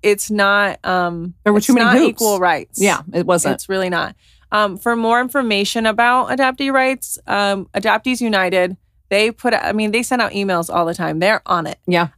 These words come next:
Speaker 1: Um, they're talking about open records all the time. They're advocating.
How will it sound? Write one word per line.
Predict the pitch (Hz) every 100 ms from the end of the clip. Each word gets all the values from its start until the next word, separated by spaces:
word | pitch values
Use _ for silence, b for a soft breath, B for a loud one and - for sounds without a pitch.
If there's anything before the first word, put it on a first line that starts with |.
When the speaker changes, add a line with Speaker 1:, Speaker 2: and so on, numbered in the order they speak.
| -
Speaker 1:
Um, | 185 165 165
they're | 208 226
talking | 247 240
about | 233 -
open | 208 202
records | 196 196 190 - -
all | 190
the | 185 185
time. | 190 185 180
They're | 185 -
advocating. | 185 180 185 190 180 175 175